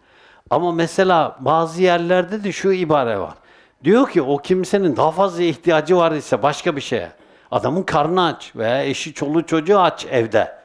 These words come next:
Öyle ya. Adam ilk önce onu mu düşünecek, sana olan borcunu mu düşünecek? Onu düşünebilir,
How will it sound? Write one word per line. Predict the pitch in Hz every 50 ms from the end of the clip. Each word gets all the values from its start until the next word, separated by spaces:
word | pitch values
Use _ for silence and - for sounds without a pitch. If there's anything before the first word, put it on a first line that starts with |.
| _
Öyle | - 107 95 95 104 147
ya. | 214 247 233 185 - - - _ _ _ _ _ _ _ _ _ _ _
Adam | - 104 - 120 117 120
ilk | 139 147 - 175
önce | 165 156 143 165
onu | 175 196
mu | 220 226 185
düşünecek, | 170 - - 160 170 196 214 208
sana | - 180 165 175 196
olan | 190 175 190 202 202
borcunu | 165 170 170 160 160 180 185 202
mu | 202 175
düşünecek? | 147 135 - - 120 98 92 - -
Onu | 127 139 170 196 196
düşünebilir, | 185 175 156 185 196 196 196 190 196 185 180 156